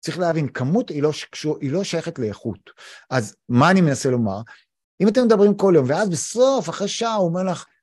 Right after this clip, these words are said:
"מה ממני, מה זה עייף? טוב, בוא נסיים", זה, ואת מרגישה שהוא כבר, הוא לא אומר לך את זה, ואת מרגישה שהוא כבר רוצה ללכת. אז את נשארת עם חוויית דחייה מכל השיחה הזאת. אז למה לך?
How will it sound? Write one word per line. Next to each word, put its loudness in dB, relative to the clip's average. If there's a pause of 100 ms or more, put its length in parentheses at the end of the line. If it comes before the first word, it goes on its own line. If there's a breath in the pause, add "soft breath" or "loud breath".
(120)
"מה -6
ממני, 0
מה -4
זה -4
עייף? -4
טוב, -12
בוא -4
נסיים", -2
זה, 2
ואת 0
מרגישה -4
שהוא -6
כבר, -4 (280 loud breath)
הוא 4
לא 4
אומר 2
לך 0
את -2
זה, 2
ואת 2
מרגישה -6
שהוא -4
כבר -4
רוצה -2
ללכת. -2 (640)
אז -2
את -2
נשארת 4
עם 0
חוויית 2
דחייה -2
מכל -6
השיחה -12
הזאת. -20 (100)
אז 0
למה 2
לך? -8